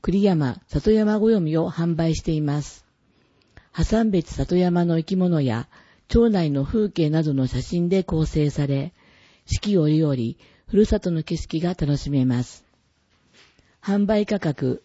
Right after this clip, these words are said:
税込み七百円。販売取り扱い、上別小学校コカ・コーラ環境ハウス、金岩商店、カルチャープラザ、大紫館。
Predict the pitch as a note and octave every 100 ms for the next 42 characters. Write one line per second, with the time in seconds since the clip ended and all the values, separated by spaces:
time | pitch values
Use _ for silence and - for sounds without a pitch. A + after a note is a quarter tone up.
0 | - - G3 F#3+ F#3+ F#3+ G#3+ E3+ D#3+ D#3+
1 | D3+ - D3 A2+ A#2 - _ _ _ _
2 | _ _ _ _ _ - G#3 A3 G3+ G3
3 | G3 F#3+ F#3 F3+ F3 - E3+ D#3 D3+ _
4 | _ _ _ _ _ _ _ _ - F#3+
5 | G#3 G#3+ G#3+ - G#3 G3+ G3+ G3+ - C#3+
6 | B2 C#3+ - - F#3 - G#3+ D#3 B2+ -
7 | E3+ E3 F3+ E3+ D#3+ D3+ C3 - A#2 -
8 | _ _ _ _ _ _ - _ - F#3
9 | G3 G3+ F#3+ - F#3 D#3 B2+ A#2 G#2+ -
10 | _ - _ _ - F3+ G3+ - G3+ G3
11 | G3+ E3+ C3 A2+ A#2+ _ _ _ _ _
12 | - F#3+ G3+ G#3 F#3+ G3 F#3 - B2 A2+